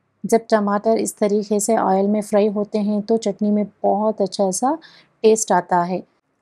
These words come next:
अब मैं यहाँ पर हाफ कप पानी को डालूँगी और इसको हम मीडियम फ्लेम में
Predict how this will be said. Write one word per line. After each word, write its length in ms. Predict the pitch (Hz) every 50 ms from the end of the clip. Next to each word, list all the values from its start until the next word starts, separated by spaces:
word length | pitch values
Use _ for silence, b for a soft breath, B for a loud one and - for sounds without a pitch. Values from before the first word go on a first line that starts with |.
| _ -
अब 100 | 226 196
मैं 140 | 208 220
यहाँ 300 | 226 226 220 208 226 220 214 214
पर 120 | 233 226
हाफ 240 | 208 214 202 196 - -
कप 160 | - 220 - -
पानी 220 | 214 208 208 208 220
को 140 | - 233 226
डालूँगी 520 | 202 214 202 208 214 208 202 226 247 269 294
और 200 | 294 - 214 214
इसको 320 | 226 208 - - - - 208
हम 260 | 202 226 240 254 262 - - 214
मीडियम 380 | 196 196 185 220 208 208 214
फ्लेम 280 | 214 - 220 208 196 196
में 240 | 190 196 233 269 311